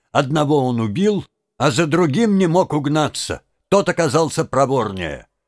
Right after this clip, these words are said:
Несмотря на свои раны, он бросился в море, пустился вплавь за лодкой с тремя своими земляками, успевшими отчалить от берега,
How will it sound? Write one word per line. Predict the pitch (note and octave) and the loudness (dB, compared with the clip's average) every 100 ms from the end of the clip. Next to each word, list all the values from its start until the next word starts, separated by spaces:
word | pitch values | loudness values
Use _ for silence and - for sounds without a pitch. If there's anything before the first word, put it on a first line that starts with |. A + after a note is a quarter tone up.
| _ _ _ | _ _ _
Несмотря | G#2 D3 - E3 D3+ E3+ F3 | 0 0 2 0 0 2 2
на | D#3+ | 0
свои | B2 G#2+ A2+ A2+ | -4 -2 0 2
раны, | D3 F#3 F#3+ E3+ C#3 _ _ _ _ | 2 2 2 -2 -4 _ _ _ _
он | B2+ C3 | 0 2
бросился | D#3 F3+ C3+ C#3+ - G#2+ | 2 0 0 -4 -4 -4
в | G2 | -2
море, | C3 E3+ G3+ D#3+ - _ _ - | 2 2 4 0 -4 _ _ 0
пустился | F3+ - - A#3 G3 - F3 | 0 0 0 0 0 -2 -2
вплавь | - D3+ F3 D#3 | -2 0 2 2
за | F2+ A2+ | 0 0
лодкой | C3+ G3 G3 - F3 | 2 2 0 -2 -4
с | - | -4
тремя | - E3+ E3+ E3+ | -2 0 2 0
своими | - C#3 D#3 D#3 D#3 | -2 -2 0 2 0
земляками, | G#2 B2+ C#3 D3+ D3 D3 C#3 | 0 0 0 2 2 2 0
успевшими | C3+ - D#3+ D3+ - C#3 D3 | -2 -2 -2 -2 -2 -2 0
отчалить | C#3 - C3+ C3 C3 | 0 0 0 0 0
от | B2+ | -2
берега, | B2+ G2 C#3+ C3 B2 A#2+ G2 | -2 0 2 2 4 4 4